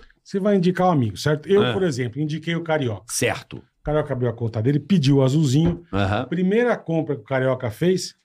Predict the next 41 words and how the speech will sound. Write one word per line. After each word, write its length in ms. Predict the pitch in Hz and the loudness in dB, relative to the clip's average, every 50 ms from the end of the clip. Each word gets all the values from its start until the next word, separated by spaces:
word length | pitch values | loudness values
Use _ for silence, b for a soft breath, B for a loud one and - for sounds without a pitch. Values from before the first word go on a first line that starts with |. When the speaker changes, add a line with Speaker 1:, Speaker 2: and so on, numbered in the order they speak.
| _ _ _ - - - | _ _ _ -16 -14 -10
Speaker 1:
cinquenta 680 | - 180 185 175 175 - 170 170 170 175 170 175 175 156 | -6 -4 -4 -4 -4 -6 -6 -6 -6 -6 -6 -6 -8 -10
pila 340 | - - - 156 156 151 151 | -10 -10 -10 -8 -6 -6 -6
pra 140 | 147 147 135 | -6 -8 -8
mim. 200 | 123 113 110 107 - - | -8 -8 -10 -10 -6 -4
Speaker 2:
Na 160 | 107 113 107 | -2 -2 0
tua 180 | - 139 135 | 0 0 0
fatura? 480 | 123 - 135 113 110 - 107 95 - 135 | 0 0 -2 -4 -2 -2 -2 -2 -2 -2
Speaker 1:
Na 80 | 131 131 | -4 -4
minha 180 | 139 147 143 | -4 -6 -6
fatura, 380 | 120 - 143 131 - - - - | -6 -6 -8 -8 -4 0 2 2
Speaker 2:
Do 60 | 160 | 2
cartão 180 | - - 180 180 | 4 4 4 4
Speaker 1:
cinquenta. 160 | - 147 127 | 4 2 0
Speaker 2:
de 60 | 92 | 0
crédito. 320 | - 104 90 80 76 - | -2 -4 -4 -4 -6 -4
Speaker 1:
Se 80 | - 214 | 0 2
eu 60 | 240 | 4
Speaker 2:
Olha 120 | 262 262 220 | 4 4 4
que 60 | 220 | 2
Speaker 1:
indiquei 200 | 214 190 - 208 190 | 2 2 2 2 2
Speaker 2:
maravilha. 240 | 175 139 127 156 | 2 2 0 0
Speaker 1:
dez 300 | 147 135 123 117 110 110 | 0 0 0 -2 -2 0
e 40 | 131 | 2
os 160 | 147 147 135 | 2 2 2
dez 380 | 123 123 151 160 170 156 127 - | 2 2 2 2 2 0 -2 -4
fizerem 340 | - 127 123 127 127 127 123 | -2 0 2 2 4 4 2
a 80 | 120 | 0
compra 380 | 107 - - 139 135 127 - 123 | -2 -2 0 0 0 0 0 -2
tudo 180 | 110 135 131 120 | -2 -2 -2 -2
certinho, 400 | - 131 120 113 107 - 190 208 | 0 0 0 0 2 2 2 4
Speaker 2:
É 80 | 202 190 | 4 2
isso 240 | 160 147 - - | 2 2 0 0
aí. 140 | 151 127 120 | 2 2 2
Speaker 1:
eu 100 | - - | 2 2
ponho 180 | - 220 220 208 | 2 2 2 2
quinhentos. 680 | 214 - 226 214 190 180 165 175 - - - - - - | 2 2 2 4 4 2 0 0 -4 -8 -10 -10 -8 -2
Speaker 2:
É 140 | - 185 190 | 0 0 2
isso 180 | 175 - - | 2 2 2
aí, 120 | 190 180 170 | 2 2 2
meu 120 | 165 143 | 2 0
amigo. 380 | 117 104 95 85 69 60 60 | 0 0 -2 -2 -4 -6 -12